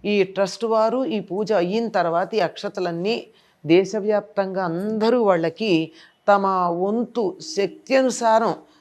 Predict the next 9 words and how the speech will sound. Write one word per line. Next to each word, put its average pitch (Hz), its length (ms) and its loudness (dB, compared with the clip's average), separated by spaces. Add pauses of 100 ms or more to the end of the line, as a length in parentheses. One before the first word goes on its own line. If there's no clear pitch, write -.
(140)
రామాలయ 202 760 4
నిర్మాణంలో 185 960 -2
మా 165 400 0
భాగస్వామ్యం 190 920 2
కూడా 165 280 2
ఉండాలని 156 480 0
చెప్పి 160 320 -6
ఇంతో 185 380 -2
అంతో 196 560 2